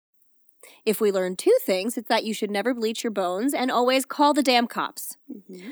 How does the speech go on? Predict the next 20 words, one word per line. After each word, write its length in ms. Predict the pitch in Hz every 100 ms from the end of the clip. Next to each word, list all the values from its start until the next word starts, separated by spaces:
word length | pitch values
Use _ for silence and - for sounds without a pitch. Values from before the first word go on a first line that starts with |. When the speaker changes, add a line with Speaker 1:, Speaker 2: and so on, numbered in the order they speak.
| -
Speaker 1:
So 140 | 220
if 100 | 208
we've 160 | 220 190
learned 260 | 196 190 -
three 320 | 294 381 539 -
things, 320 | 196 226 247
it's 100 | 202
that 140 | 208
you 80 | 202
should 160 | 196 190
never 240 | 196 233
bleach 240 | 208 196 -
your 80 | 202
bones, 360 | 320 320 302 - _ 370
always 240 | 381 359
call 160 | 294 262
the 80 |
damn 220 | 233 214 214
cops, 340 | 185 175 - _ _ -
and 480 | 381 262 226 233